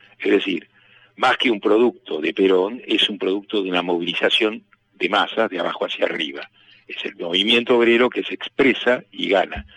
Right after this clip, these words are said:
sus condiciones de ciudadanía por primera vez en la historia política nacional. El segundo peronismo es el que se constituye con el, el derrocamiento del general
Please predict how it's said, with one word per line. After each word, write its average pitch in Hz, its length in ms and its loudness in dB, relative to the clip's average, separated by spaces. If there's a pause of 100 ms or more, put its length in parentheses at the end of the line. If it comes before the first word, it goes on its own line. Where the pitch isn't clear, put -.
(140)
sus - 200 -6
condiciones 90 580 -4
de 90 100 0
ciudadanía 107 800 2 (480)
por 113 200 2
primera 95 340 0
vez 92 200 -2
en 120 60 -2
la 95 60 -2
historia 78 320 -8
política - 400 -10
nacional. - 480 -8 (720)
El - 100 -10
segundo 147 300 4
peronismo 151 380 4
es - 100 2
el 113 100 2
que 107 100 4
se 107 120 2
constituye 131 880 2
con 101 200 -2
el, 95 140 2
el 95 180 6
derrocamiento 107 720 4
del 87 140 -4
general 92 540 0